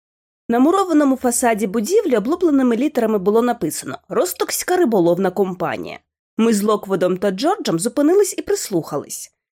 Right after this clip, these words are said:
Якнайкраще місце для таємного аукціону Вінкмена. Жодного ліхтаря, тиша довкола.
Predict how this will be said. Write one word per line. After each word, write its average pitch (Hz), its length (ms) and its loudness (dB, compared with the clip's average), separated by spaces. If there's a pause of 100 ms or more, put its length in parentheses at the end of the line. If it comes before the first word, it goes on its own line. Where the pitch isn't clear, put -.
Якнайкраще 311 880 0
місце 277 300 -2
для 208 140 -2
таємного 214 540 0
аукціону 208 540 2
Вінкмена. 151 560 -6 (260)
Жодного 269 460 2
ліхтаря, 185 560 0
тиша 277 380 -4
довкола. 196 640 0